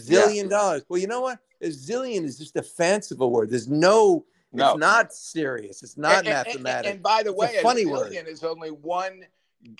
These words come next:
Speaker 2: uh, a gillionth of a gillionth of a gillionth of a gillionth.
Speaker 1: <laughs> Yeah,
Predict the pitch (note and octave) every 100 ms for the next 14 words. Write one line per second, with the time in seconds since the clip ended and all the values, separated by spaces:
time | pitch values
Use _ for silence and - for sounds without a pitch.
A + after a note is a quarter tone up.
0 | - C#3+ B2+ - C3 B2+ B2+ G2 D3 F#3
1 | A#3 E3 C#3+ D3 C3+ C3 E3 D#3+ F#3+ F#3
2 | C#3 - C3 B2+ B2 D3 E3 F#3 A#2 G#2+
3 | - A#2+ A#2 A#2 C3 C#3+ B2 E3 E3 G3
4 | G3+ A#3 C3+